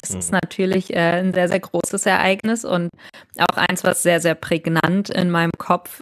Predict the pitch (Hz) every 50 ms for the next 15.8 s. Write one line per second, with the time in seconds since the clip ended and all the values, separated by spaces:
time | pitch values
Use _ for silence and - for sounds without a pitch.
0 | - - - - 190 196 208 - 220 190 185 180 180 175 170 - - 180 175 180
1 | - - - 208 208 240 247 _ _ _ _ _ - 190 202 202 208 214 202 202
2 | 202 - 233 208 196 170 160 165 175 175 175 202 - - - - - - - -
3 | - 196 202 202 202 202 - 208 208 202 - - - _ - - - - - _
4 | - 180 190 196 190 - - 190 165 170 170 165 165 165 - - - - - -
5 | - - - 190 190 180 - - - 180 175 180 - 185 175 185 202 185 175 185
6 | 185 175 170 170 165 160 170 170 - _ _ _ _ _ - - - - - 196
7 | 185 - - 202 170 160 175 190 202 202 208 208 208 196 - 185 170 170 180 175
8 | 170 180 - - - 175 165 165 170 - - - - - 175 170 170 175 - -
9 | - 175 170 - - 190 170 165 - 180 160 156 - - 170 156 - - - -
10 | 170 170 165 165 156 160 165 - - 175 160 165 - - - - - 165 - 190
11 | 180 165 - 165 160 - 175 190 226 254 262 - - 220 214 196 202 202 202 208
12 | - - 185 180 180 180 180 180 - - 214 196 196 190 - - 233 233 226 226
13 | 208 202 196 202 - - 196 196 185 - 185 170 175 170 - 180 170 170 185 -
14 | - 262 247 233 - - 190 175 - - 180 175 - 170 170 185 190 202 220 220
15 | 220 202 190 185 175 175 180 175 - - - 165 156 165 165 165